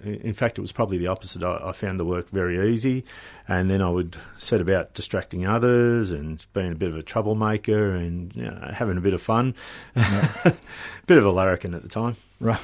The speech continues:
Speaker 2: okay. Um, and so, h-, how did you get introduced to gambling?
Speaker 1: Well,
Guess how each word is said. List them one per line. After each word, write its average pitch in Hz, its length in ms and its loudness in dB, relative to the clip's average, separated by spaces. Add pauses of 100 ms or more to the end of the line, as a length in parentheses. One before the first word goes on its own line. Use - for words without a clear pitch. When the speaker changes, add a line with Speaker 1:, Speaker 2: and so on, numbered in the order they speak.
(120)
Speaker 2:
okay. - 480 -12 (1080)
Um, 156 340 2
and 160 180 -2
so, 160 420 2 (300)
h-, 139 180 -10 (200)
how 160 240 -2
did 160 180 0
you 131 140 2
get 123 160 0
introduced 110 460 -2
to 101 80 -8
gambling? 92 340 -10 (840)
Speaker 1:
Well, 147 380 8